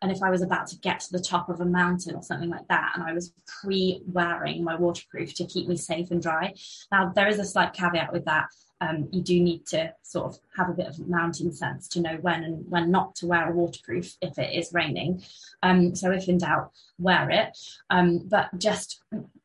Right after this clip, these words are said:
having it over the top like that just gives you a bit of extra ventilation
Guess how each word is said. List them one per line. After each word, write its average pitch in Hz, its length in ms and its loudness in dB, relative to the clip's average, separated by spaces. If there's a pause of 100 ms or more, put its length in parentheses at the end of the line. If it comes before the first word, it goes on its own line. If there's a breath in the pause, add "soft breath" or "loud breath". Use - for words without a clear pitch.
(100)
having 233 300 2
it - 100 -4
over 214 180 0
the 190 100 -6
top - 240 -4
like 160 200 -4
that - 260 -2
just - 320 -6
gives 196 240 -2
you 196 240 -4
a 185 60 -2
bit - 260 -2
of 190 240 -4
extra - 340 -4
ventilation 214 920 -2